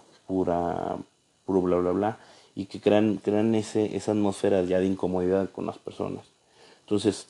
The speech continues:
hay que tener mucho cuidado con eso, hay que ser muy, muy puntuales y muy coherentes, constantes con lo, con lo que, con lo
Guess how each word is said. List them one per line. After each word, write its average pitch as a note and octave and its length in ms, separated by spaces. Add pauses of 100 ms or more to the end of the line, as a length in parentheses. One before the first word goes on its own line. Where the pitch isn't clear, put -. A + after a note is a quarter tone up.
hay G#2 120
que G#2+ 160
tener G2+ 280
mucho G#2+ 340
cuidado F#2 320
con F#2+ 140
eso, A2+ 320 (480)
hay - 140
que - 120
ser F#2+ 420
muy, G2+ 320
muy G2 160
puntuales F#2+ 800
y F#2+ 100
muy F#2+ 320 (100)
coherentes, G2 720
constantes F#2+ 880 (1000)
con F#2+ 260
lo, E2+ 160
con F2+ 260
lo E2 140
que, F2+ 320 (100)
con F2+ 160
lo E2+ 140